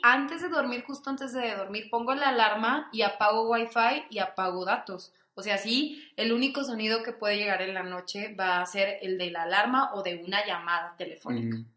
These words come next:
Speaker 2: pues sí, también podría
Speaker 1: También
Speaker 2: ser.
Speaker 1: puede ser, pero sí es cierto que te levantas y apagas la alarma y ya tienes el teléfono en las manos y ya empiezas a checar todo,
Speaker 2: Y va a
Speaker 1: prendes
Speaker 2: ser lo
Speaker 1: Wi-Fi,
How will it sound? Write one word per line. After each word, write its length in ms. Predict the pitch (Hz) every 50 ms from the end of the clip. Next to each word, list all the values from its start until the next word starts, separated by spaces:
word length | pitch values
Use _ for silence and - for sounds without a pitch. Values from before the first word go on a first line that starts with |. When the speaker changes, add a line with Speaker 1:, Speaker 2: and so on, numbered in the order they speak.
| _ - - _
Speaker 2:
pues 140 | - 151 147
sí, 120 | - 208 208
también 220 | 269 240 226 226 226
podría 220 | 254 254 247 240
Speaker 1:
También 220 | 220 - 247 254
Speaker 2:
ser. 60 | 247 -
Speaker 1:
puede 120 | 226 226 226
ser, 180 | 254 262 262 262
pero 260 | - 233 226 214 208 208
sí 120 | - 220
es 160 | 208 208 214
cierto 400 | - 262 254 233 214 - 220 214
que 100 | - 214 208
te 120 | - 196
levantas 640 | 196 190 196 202 208 208 208 208 - 208 226 247 -
y 40 | 208
apagas 320 | - - 196 190 190 196 208
la 60 | 208
alarma 500 | 208 208 196 190 196 208 214 226 233 - 202
y 100 | 180 160
ya 140 | 175 165 160 -
tienes 240 | 185 185 190 185
el 160 | 196 190 185 -
teléfono 360 | - 175 170 165 - 190 190
en 60 | 190
las 140 | 196 190 190 202
manos 260 | 196 190 196 202 -
y 60 | 185
ya 100 | - 180
empiezas 340 | 180 170 - 170 - 165 -
a 80 | 170 -
checar 280 | - - - 160 156 -
todo, 120 | 269 302
Speaker 2:
Y 20 | 254
va 60 | -
a 40 | -
Speaker 1:
prendes 300 | - - 123 117 120 123
Speaker 2:
ser 100 | - -
lo 40 | 135
Speaker 1:
Wi-Fi, 40 | -